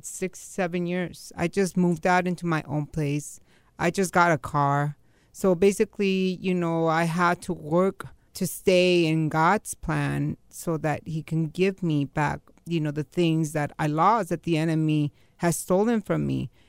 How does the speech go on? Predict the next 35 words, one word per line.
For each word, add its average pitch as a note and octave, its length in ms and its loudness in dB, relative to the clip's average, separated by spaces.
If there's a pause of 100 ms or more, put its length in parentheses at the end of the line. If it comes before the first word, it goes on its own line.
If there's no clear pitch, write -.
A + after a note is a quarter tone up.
(240)
And F3+ 720 2
I G3+ 140 4
came G#3+ 240 0
along F3+ 240 0
with F#3 160 -2
these F3 180 -2
two - 180 -4
pastors, E3+ 640 0
which F3 220 -4
I F#3 100 4
consider F#3 400 -2
them F3+ 200 0
my D3+ 140 -2
pastors. D#3 680 -2
And, D3 300 0 (420)
you F#3 140 4
know, F3+ 180 4
anything F#3+ 440 0
that F3 180 0
they E3+ 160 2
tell E3 280 0
me, E3+ 200 2
they D#3+ 180 0
speak - 380 -6
into E3+ 320 0
me, E3 400 4
into D3 260 -4
my C#3+ 140 -4
life, D#3+ 420 0
into D3+ 220 -4
the C3+ 180 -8
life D3+ 300 -4
of E3 60 0
my D3 160 -2
children. E3 580 0